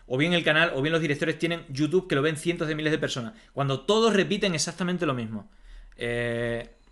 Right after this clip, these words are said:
dice Chehui, no, no, no es a ti solo, a mí siempre me pasa. Creo que habría que hacer una investigación científica porque, mm, mm, eh, al final, eh, estos que asesoran a Trump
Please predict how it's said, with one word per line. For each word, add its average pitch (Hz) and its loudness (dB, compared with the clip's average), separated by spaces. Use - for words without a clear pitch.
dice 160 0
Chehui, 165 4
no, 180 4
no, 180 2
no 143 0
es 165 4
a 165 4
ti 160 2
solo, 185 4
a 135 -4
mí 151 0
siempre 160 2
me 127 -2
pasa. 113 -6
Creo 202 4
que 208 4
habría 165 8
que 220 2
hacer 180 0
una 196 2
investigación 160 0
científica 180 0
porque, 131 -2
mm, 135 -4
mm, 156 -4
eh, 123 0
al 135 2
final, 196 -2
eh, 123 -2
estos 180 0
que 202 -2
asesoran 175 0
a 135 0
Trump 165 4